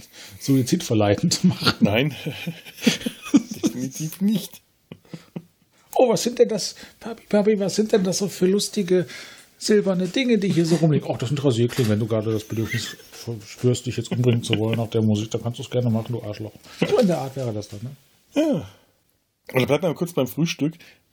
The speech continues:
Speaker 2: Was hat sich der Vater da gemischt? Wer-, geh mal
Speaker 1: Ja.
Speaker 2: zum Frühstück nur mal kurz zurück. Dieses Gespräch mit dem Vater. Was mischt
Speaker 1: Ja.
Speaker 2: er sich da? Orangensaft mit Ei? Der hat
Speaker 1: Ja, A-, Amerikaner essen ständig rohe Eier.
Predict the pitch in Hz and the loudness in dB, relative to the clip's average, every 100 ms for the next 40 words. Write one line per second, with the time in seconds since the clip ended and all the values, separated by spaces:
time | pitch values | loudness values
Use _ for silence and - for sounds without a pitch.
0 | - - - - - 165 185 - - 139 | -10 -6 -6 -4 -4 0 -2 -2 -10 -6
1 | - 101 98 92 117 170 - - _ _ | -4 -4 -4 -2 0 0 -2 -6 _ _
2 | _ _ _ _ _ _ _ - 127 139 | _ _ _ _ _ _ _ -2 -2 -2
3 | 117 120 151 143 - 131 - 175 151 - | -8 -4 -2 0 -2 -4 -2 -2 -2 -4
4 | 117 104 110 101 107 110 107 117 107 123 | -6 -6 -8 -8 -8 -8 -8 -8 -2 0
5 | 127 123 107 - 101 131 110 90 - 95 | 0 0 -4 -6 -6 -4 -4 -6 -2 0
6 | 165 117 107 107 - 127 - 101 90 - | 0 2 2 2 -4 -12 -4 -4 -2 -6
7 | 95 90 131 165 175 131 - - 101 - | -6 -2 -2 -2 -4 -4 -6 -10 -14 -16
8 | - 107 170 277 - _ _ _ _ _ | -4 0 0 -2 -8 _ _ _ _ _
9 | _ _ _ _ _ _ _ _ _ _ | _ _ _ _ _ _ _ _ _ _
10 | _ _ - 92 - - 113 - 123 - | _ _ -6 -4 -6 -14 -16 -16 -16 -14
11 | 120 113 95 - - 107 120 123 - 113 | -4 -2 -2 -4 -6 -4 -4 -4 -6 -6
12 | - 117 175 - 104 101 107 92 95 | -2 0 0 -2 -4 -2 -2 -6 -10